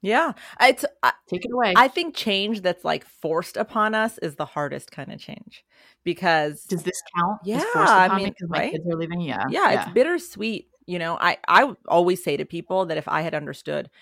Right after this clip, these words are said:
Speaker 1: what a constant, consistent process of grieving and letting go parenting was, I would have gone into it
Speaker 2: Totally.
Speaker 1: way more prepared for, God, you're constantly just letting them go. As soon as you get
Speaker 2: Wow.
Speaker 1: used to a change,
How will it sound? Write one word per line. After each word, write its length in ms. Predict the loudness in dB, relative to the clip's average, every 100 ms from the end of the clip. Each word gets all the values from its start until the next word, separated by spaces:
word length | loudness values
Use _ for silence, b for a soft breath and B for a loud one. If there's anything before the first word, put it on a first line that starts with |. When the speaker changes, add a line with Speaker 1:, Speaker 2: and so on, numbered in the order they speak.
| b _
Speaker 1:
what 120 | -6
a 40 | -6
constant, 680 | -8 -8 -8 -10 -14 -12
consistent 540 | -14 -14 -14 -14 -16 -10
process 480 | -8 -8 -8 -10
of 240 | -10 -12 -12
grieving 580 | -12 -10 -6 -6 -6 -8
and 160 | -10
letting 300 | -8 -8 -8
go 200 | -6 -8
parenting 600 | -6 -6 -6 -6 -4 -2
was, 440 | 0 0 0 -4 -14 B B B B _
I 100 | 2
would 140 | 2
have 100 | -2
gone 220 | -2 -2 0
into 380 | -2 8 10
it 140 | 10 6
Speaker 2:
Totally. 240 | -2 -2
Speaker 1:
way 160 | -2 -2
more 180 | -2 -4
prepared 640 | -4 -10 -4 0 2 0 -4
for, 200 | -12 -12 _ _ _
God, 320 | 4 6 6 4
you're 80 |
constantly 720 | -8 -8 0 0 0 -4 -6 -8
just 480 | -2 0 0 -4 -8
letting 520 | -2 0 -2 -6 -6
them 360 | -6 -6 -10 -6
go. 400 | 0 0 0 -6 _ _ _ _
As 200 | 4 4 2
soon 160 | -2
as 140 | -2 -2
you 80 |
get 160 | 4 4
Speaker 2:
Wow. 240 | 6 4
Speaker 1:
used 220 | 4 0 -2
to 100 | 0
a 60 | 0
change, 400 | 0 -2 -2